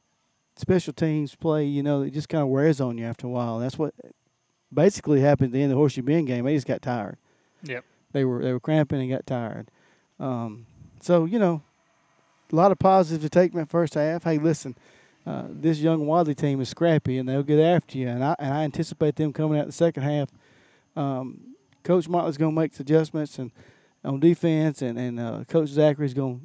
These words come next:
Speaker 1: gonna tweak that offense, and, uh, and I,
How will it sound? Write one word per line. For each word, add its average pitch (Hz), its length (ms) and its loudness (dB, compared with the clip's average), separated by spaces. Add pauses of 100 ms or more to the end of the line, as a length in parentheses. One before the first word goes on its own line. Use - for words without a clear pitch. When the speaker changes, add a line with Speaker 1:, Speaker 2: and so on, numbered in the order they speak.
Speaker 1:
gonna 135 380 -4 (500)
tweak 180 280 6
that 160 160 2
offense, 160 580 -2
and, 131 140 -8 (440)
uh, 127 260 -10
and 131 180 -4
I, 156 120 0